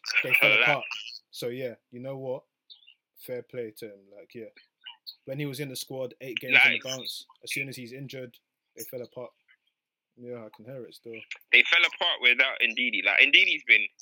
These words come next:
Speaker 2: he's been class this season. Like, you can't really fault him in terms of what he's done this season. So, like, with what you're saying,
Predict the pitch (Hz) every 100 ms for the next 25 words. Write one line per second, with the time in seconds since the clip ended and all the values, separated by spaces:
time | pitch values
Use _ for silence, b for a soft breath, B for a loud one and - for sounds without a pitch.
0 | _ _ _ - 139 131 123 - 127 117
1 | - - - 90 95 87 85 - 101 101
2 | - B B - 120 - 131 - 117 117
3 | 107 - 127 - 101 98 98 110 107 107
4 | 107 104 - 101 101 104 107 - 110 110
5 | 117 - b b _ 120 104 92 123 113
6 | 135 127 120 - 110 107